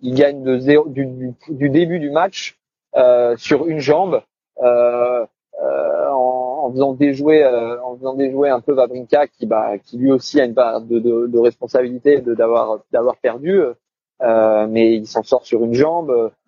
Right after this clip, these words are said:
Et puis après, il bat Dimitrov. Euh, c'est Dimitrov,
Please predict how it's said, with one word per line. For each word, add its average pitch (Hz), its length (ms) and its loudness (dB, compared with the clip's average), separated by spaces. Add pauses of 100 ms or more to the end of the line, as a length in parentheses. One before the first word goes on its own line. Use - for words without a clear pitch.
(260)
Et 113 100 -2
puis - 140 -2
après, 120 260 0
il 120 60 4
bat 113 120 2
Dimitrov. 120 560 -4 (120)
Euh, 110 220 2
c'est - 200 -16 (320)
Dimitrov, 131 540 0